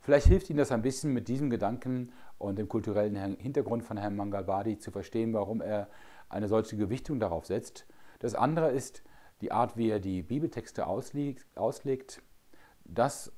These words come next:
finde ich sehr spannend. Bei manchem würde ich vielleicht auch noch mal überlegen, geht das wirklich so? Ist das ein richtiges Verständnis? Aber da möchte ich Sie einladen, dass Sie das einfach selber tun und mit der Bibel in der Hand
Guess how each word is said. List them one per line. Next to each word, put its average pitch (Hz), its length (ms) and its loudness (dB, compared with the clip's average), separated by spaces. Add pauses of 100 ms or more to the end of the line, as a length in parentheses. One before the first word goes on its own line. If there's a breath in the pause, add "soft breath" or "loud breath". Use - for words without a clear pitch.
(340)
finde 110 240 -2
ich 92 80 -8
sehr 101 180 0
spannend. 110 720 -6 (500 soft breath)
Bei 107 100 0
manchem 123 640 -2
würde 113 160 -2
ich - 60 -16
vielleicht 98 220 -2
auch 104 120 -6
noch 135 100 -2
mal 120 120 0
überlegen, 107 500 0
geht 110 200 -2
das 95 200 -6
wirklich 107 320 -6
so? 143 180 0
Ist 120 160 -6
das 101 100 -10
ein 98 100 -6
richtiges 101 360 -8
Verständnis? 104 680 -8 (480 loud breath)
Aber 120 200 4
da 160 100 4
möchte 165 220 -2
ich 127 80 -4
Sie 110 120 0
einladen, 110 400 0
dass 98 140 -6
Sie 110 60 -4
das 98 140 -4
einfach 95 260 -6
selber 113 300 0
tun 104 400 -8 (440 loud breath)
und 104 360 -2 (140)
mit 104 200 -2
der 143 80 8
Bibel 117 260 2
in 95 120 -2
der 95 140 0
Hand 95 280 -4